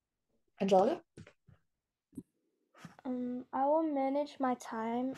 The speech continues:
Speaker 2: and with extracurriculars, school, and my position by creating a schedule every day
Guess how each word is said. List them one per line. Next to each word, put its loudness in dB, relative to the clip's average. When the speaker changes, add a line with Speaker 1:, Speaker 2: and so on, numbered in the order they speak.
Speaker 2:
and -6
with 0
extracurriculars, -2
school, -2
and -6
my -4
position -6
by -4
creating 0
a -4
schedule -4
every -4
day -4